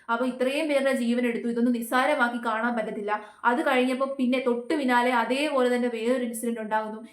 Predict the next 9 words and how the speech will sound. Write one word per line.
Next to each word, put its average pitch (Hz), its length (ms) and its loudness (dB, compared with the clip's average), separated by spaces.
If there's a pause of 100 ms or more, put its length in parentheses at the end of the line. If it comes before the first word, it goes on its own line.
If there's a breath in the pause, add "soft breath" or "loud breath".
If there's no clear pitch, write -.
(120)
ഇതെല്ലാം 285 540 0 (160)
ഇന്ത്യക്കാര് 339 640 2
ജോലി 240 200 4
ചെയ്യുന്ന, 240 240 -2
ഇന്ത്യക്കാര് 247 500 0
താമസിക്കുന്ന 226 420 -2
സ്ഥലത്ത് 226 400 -2
തന്നെ 226 140 -6
ആകുന്നു. 214 500 -4